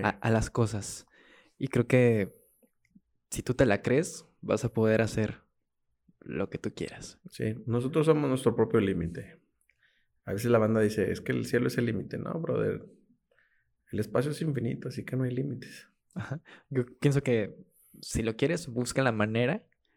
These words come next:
Speaker 1: Como tú dijiste también ahorita, es no esperes que alguien te ayude. Todos tenemos nuestros propios problemas.
Speaker 2: Ojo, y, y, pero ahí sí te diría,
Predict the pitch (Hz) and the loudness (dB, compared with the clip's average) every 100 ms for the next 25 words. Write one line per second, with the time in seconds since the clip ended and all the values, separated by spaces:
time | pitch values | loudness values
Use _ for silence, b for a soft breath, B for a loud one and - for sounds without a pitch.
0 | _ - 117 127 131 127 117 123 110 113 | _ 0 4 4 4 2 -2 -2 0 0
1 | 117 117 120 113 - 120 113 113 - - | 0 0 0 0 0 0 2 0 -4 -14
2 | b b b b b 123 117 127 131 127 | b b b b b 0 2 4 2 2
3 | 110 120 127 120 98 107 123 - _ _ | 0 2 2 2 6 6 6 2 _ _
4 | _ _ _ _ - 110 110 113 113 120 | _ _ _ _ 2 2 4 0 2 0
5 | 123 110 113 117 - 104 107 127 147 - | 0 2 4 4 2 2 2 0 -4 -8
6 | _ _ _ - 139 135 110 98 - - | _ _ _ 2 4 6 4 4 0 -4
7 | - - 104 101 - 107 117 131 127 127 | -4 0 2 4 4 2 2 0 0 2
8 | 120 127 143 - | 4 4 2 -4